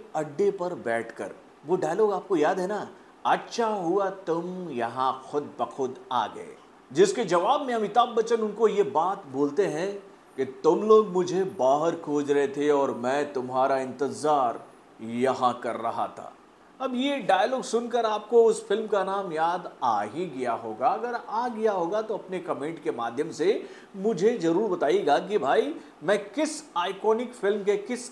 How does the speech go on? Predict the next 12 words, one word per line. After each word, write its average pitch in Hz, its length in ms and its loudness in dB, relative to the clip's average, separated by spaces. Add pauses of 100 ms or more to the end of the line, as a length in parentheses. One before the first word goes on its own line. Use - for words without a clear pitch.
(140)
iconic 202 480 0
scene 277 560 0
की 214 140 -2
बात 190 320 0 (120)
आपसे 147 400 0
कर 143 200 0
रहा 135 240 2
हूँ। 98 260 -6
तो 131 80 -6
भाई 214 260 2
जब 226 220 2
आप 202 520 2